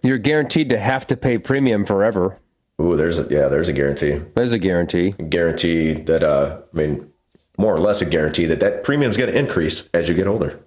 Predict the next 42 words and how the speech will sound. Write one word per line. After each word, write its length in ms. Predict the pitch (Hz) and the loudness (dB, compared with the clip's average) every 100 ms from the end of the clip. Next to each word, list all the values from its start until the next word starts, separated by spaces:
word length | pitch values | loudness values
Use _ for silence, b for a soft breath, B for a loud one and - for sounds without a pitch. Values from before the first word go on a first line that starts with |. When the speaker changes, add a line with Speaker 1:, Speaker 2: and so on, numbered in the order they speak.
| - | -4
Speaker 1:
Right. 260 | 90 80 - - | -2 -2 -4 -4
Speaker 2:
So. 340 | - 67 135 | -2 0 0
Speaker 1:
And 100 | 139 | 0
we 100 | 143 | 0
fielded 320 | 135 151 135 123 | 0 -2 0 0
that 160 | 120 | 0
question 300 | - 123 120 | -2 -2 0
before, 280 | 107 120 110 | 0 0 2
why 180 | 110 113 | 2 2
isn't 220 | 110 107 | 2 2
I 120 | 104 | 2
U 160 | 104 104 | 2 2
L 80 | 101 | 0
appropriate 360 | - 101 101 | 0 -2 0
for 140 | - 95 | 0 0
I 80 | |
B 120 | 95 95 | 0 0
C? 440 | - 95 92 95 | 0 0 0 -2
And 280 | 95 92 90 | 0 2 2
those 160 | 92 90 | 0 0
are, 160 | 90 | -2
you 80 | 95 | -2
know, 80 | 87 | -2
previous 340 | - 95 87 | -2 -2 0
episodes. 460 | 90 - - 87 87 | -2 -2 0 0 -2
You 60 | 87 | -2
can 160 | 87 | 0
look, 160 | 87 - | -2 -4
you 140 | - 90 | -6 -2
can 140 | 90 | -2
look 160 | 87 92 | 0 0
at 200 | 87 82 | 0 0
in 100 | 82 | 0
the 60 | |
notes 300 | 82 85 85 | 2 0 0
and 80 | 82 | -4
the 60 | 80 | -2
title 580 | 87 82 82 82 - - | 0 0 2 0 -2 -4
of 180 | 87 78 | -2 -2
it, 100 | - | -2
of 160 | 98 87 | -2 0
it. 240 | 85 - | -2 -4